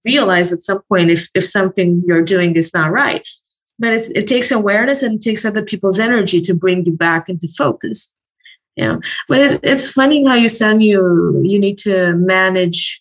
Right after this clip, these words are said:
yourself, because that's true. When you look from the outside, if a friend would tell you your story, you would probably be there and say, "Hey, I think this would be a good advice for you." Or, "Maybe you should do this or do that."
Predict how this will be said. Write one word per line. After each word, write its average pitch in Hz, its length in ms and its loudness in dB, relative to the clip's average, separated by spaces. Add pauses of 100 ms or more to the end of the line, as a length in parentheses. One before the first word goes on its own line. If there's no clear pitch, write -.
(140)
yourself, 190 680 0
because 202 320 -2
that's 196 300 -2
true. 277 200 0
When 196 200 0
you 262 100 0
look 254 160 -4
from 233 220 -2
the 185 140 2
outside, 285 600 0
if 214 300 -4
a - 60 -4
friend 226 520 0
would 208 180 0
tell 220 200 2
you 214 300 2 (260)
your 208 280 2
story, 220 600 0 (800)
you 247 180 0
would 247 320 -2
probably 240 500 0
be 208 300 -4
there 214 160 0
and 202 160 2
say, 202 300 2
"Hey, 202 400 -2
I 233 140 -2 (140)
think 247 280 -4 (140)
this 226 180 0
would 202 160 -2
be 208 80 2
a 190 80 2
good 180 180 0
advice 165 400 0
for 170 160 -4
you." - 320 -2 (400)
Or, 190 220 2
"Maybe 214 240 2
you 226 100 2
should 220 240 -2
do 214 80 -2
this 208 400 0
or 175 100 -2
do 180 220 0
that." 180 300 0